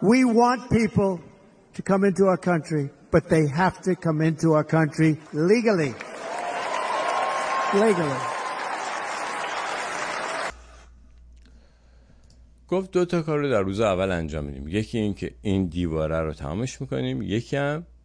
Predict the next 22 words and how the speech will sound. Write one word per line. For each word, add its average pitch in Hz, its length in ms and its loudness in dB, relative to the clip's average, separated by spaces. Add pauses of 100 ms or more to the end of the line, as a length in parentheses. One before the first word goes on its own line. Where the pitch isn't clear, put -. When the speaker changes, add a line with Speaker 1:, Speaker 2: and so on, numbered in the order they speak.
(420)
Speaker 2:
تمام 78 580 -4
این، 82 440 -6 (1200)
اه، 76 500 -4 (220)
مهاجرین 85 640 -2
غیر، 80 360 -4
غیرقانونی 78 680 -4
رو 117 100 -2
بیرون 78 340 -6
می‌کنیم. 67 440 -12 (480)
گفت: 151 140 -2
«ما 135 260 0
دوست 139 320 -6
داریم 90 240 0
که 85 100 -8
مهاجر 82 440 -2
بیاد 69 220 -6
توی - 160 -12
کشورمون، 73 500 -8
ولی 113 320 -4 (140)
قانونی، 95 1040 2 (600)
قانونی 131 540 4
بیاد.» 78 280 -4